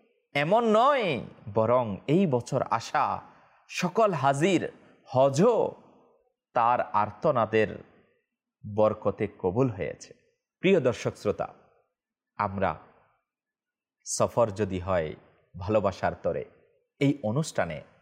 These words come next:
মক্কাতুল মুকাররমার সেই বরকতময় স্থানের আলোচনা শ্রবণ করছিলাম এবং মক্কাতুল মুকাররমার সফর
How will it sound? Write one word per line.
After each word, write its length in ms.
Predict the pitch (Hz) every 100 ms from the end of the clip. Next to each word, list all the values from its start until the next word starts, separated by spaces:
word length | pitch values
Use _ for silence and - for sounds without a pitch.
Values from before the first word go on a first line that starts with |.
| _ _ _ _ _ 104
মক্কাতুল 460 | 101 104 98 95
মুকাররমার 600 | 82 90 98 82 82 90 80 - _ _ _ _ _ _ _
সেই 440 | - - 107 82 - _ _ _ 101
বরকতময় 560 | 104 - 123 - 101 -
স্থানের 440 | 110 - 90 92 - _ _ _ _ _ _
আলোচনা 500 | 95 107 117 104 90
শ্রবণ 440 | - - 80 92
করছিলাম 500 | 85 73 - - 64 - _ _ _ _ _ -
এবং 300 | 101 110 95
মক্কাতুল 440 | 95 - 107 107
মুকাররমার 600 | 87 92 90 90 87 87 - _ _ _ _ _
সফর 540 | - 104 92 95 87